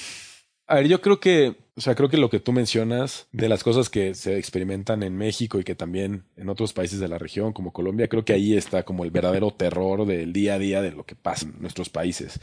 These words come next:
Yo creo que el género del terror, sobre todo en el cine, tiene mucho componente de humor. O sea, si uno ve las películas de miedo, tienen muchísimos componentes de humor.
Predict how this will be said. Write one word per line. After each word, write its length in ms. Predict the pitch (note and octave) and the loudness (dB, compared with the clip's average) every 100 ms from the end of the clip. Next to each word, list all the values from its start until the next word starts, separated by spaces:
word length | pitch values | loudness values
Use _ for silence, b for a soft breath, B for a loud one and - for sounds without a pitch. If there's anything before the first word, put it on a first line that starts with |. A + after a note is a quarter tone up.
| B B B | B B B
Yo 180 | - D3+ | 0 2
creo 160 | E3 F3+ | 4 4
que 320 | F3+ F3 E3+ _ | 6 4 2 _
el 120 | - A2+ | -2 0
género 220 | C#3 D3+ | 4 6
del 140 | A#2+ | 4
terror, 420 | G2+ G2+ G2+ A#2 - - | 4 2 4 2 -2 -10
sobre 240 | - A#2 | 2 4
todo 140 | A2 C#3 | 6 4
en 60 | |
el 100 | A#2 | 4
cine, 380 | - G#2+ G#2 D3+ - | 2 0 0 -4 0
tiene 220 | C#3 E3 | 4 4
mucho 320 | D#3 D3+ E3 | 6 4 4
componente 600 | A#2+ F#2+ F#2+ G#2 G#2 A2 | 2 0 0 0 4 4
de 220 | F2+ D#2+ D2+ | 4 0 -4
humor. 460 | F#2 F2 G2 D#2+ - | -6 -2 -2 -4 -10
O 100 | - | -10
sea, 400 | - G#2+ G2 D#2+ _ | 0 2 2 -4 _
si 180 | - C#3 | -4 2
uno 220 | D3+ C#3+ | 4 6
ve 180 | B2 B2+ | 6 6
las 160 | A#2+ | 4
películas 440 | - G2+ G#2 A#2 F#2 | 2 -4 2 2 4
de 60 | |
miedo, 480 | F2+ F#2+ G2+ A2 C3 _ | 0 -2 0 -2 -4 _
tienen 340 | - A#2 A#2+ F#2 _ | -2 0 0 -4 _
muchísimos 800 | - A2+ A#2+ A#2 C3 - A#2+ F#2 | -8 -2 -2 0 -2 0 0 -2
componentes 500 | - E2 E2+ F2 E2+ | -6 -8 -6 -6 -8
de 60 | D#2+ | -12
humor. 220 | D#2 D2 | -12 -14